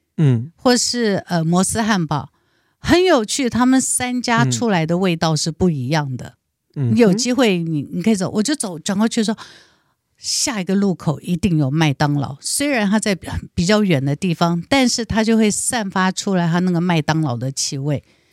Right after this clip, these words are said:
Speaker 2: 所以因为，
Speaker 1: 是。
Speaker 2: 嗯，闻它的味道已经三十多年了嘛，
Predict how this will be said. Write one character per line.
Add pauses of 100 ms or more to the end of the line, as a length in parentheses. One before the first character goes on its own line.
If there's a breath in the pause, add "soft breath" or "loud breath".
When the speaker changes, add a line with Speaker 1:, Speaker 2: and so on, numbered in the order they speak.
(140)
Speaker 2:
所
以
因
为，
Speaker 1:
是。 (440 soft breath)
Speaker 2:
嗯，
闻
它
的
味
道
已
经
三
十
多
年
了
嘛，